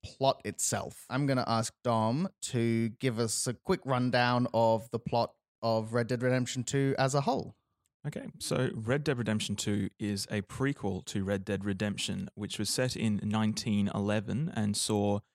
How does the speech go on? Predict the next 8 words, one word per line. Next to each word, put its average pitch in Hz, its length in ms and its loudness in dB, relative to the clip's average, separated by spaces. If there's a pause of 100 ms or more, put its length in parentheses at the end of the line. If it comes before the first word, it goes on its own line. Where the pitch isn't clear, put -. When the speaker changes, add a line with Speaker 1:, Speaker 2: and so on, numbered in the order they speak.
Speaker 2:
its - 160 -4
protagonist, 98 760 -2
John 104 280 2
Marston, 98 680 0 (380)
tasked 131 400 0 (100)
with 113 140 -2
the 110 80 -2
government 98 600 0